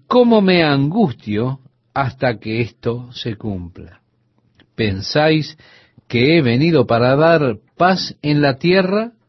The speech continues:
Os digo, no, sino disensión", dice el versículo cincuenta y uno. Sí, estimado oyente, estimado amigo, estimada amiga, el Evangelio de Jesucristo divide a los hombres entre aquellos que son salvos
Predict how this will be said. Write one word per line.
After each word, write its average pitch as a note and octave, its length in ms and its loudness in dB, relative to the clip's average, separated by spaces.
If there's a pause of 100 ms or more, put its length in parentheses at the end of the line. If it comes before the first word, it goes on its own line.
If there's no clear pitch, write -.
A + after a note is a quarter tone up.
(340)
Os A2+ 260 0
digo, D3 560 0
no, A2 520 -4 (680)
sino B2+ 640 -2 (340)
disensión", A2 880 -2
dice A#2 260 -6
el G2+ 100 -6
versículo G#2+ 600 -8
cincuenta G#2 580 -6
y G2 120 -8
uno. E2+ 300 -14 (1000)
Sí, F#3+ 300 2
estimado D#3+ 500 2
oyente, D3 460 0
estimado C3 420 -2
amigo, D3+ 440 0
estimada D#3+ 440 0
amiga, G2+ 460 -2 (360)
el C#3 180 0
Evangelio G#2+ 760 0
de F#2+ 100 -4
Jesucristo A2 760 -4 (460)
divide F3 480 2
a C3+ 60 4
los A#2+ 220 0
hombres E3 480 -2
entre B2+ 360 -2
aquellos E3 340 0
que B2 120 -4
son D#3+ 240 0
salvos G#3+ 640 0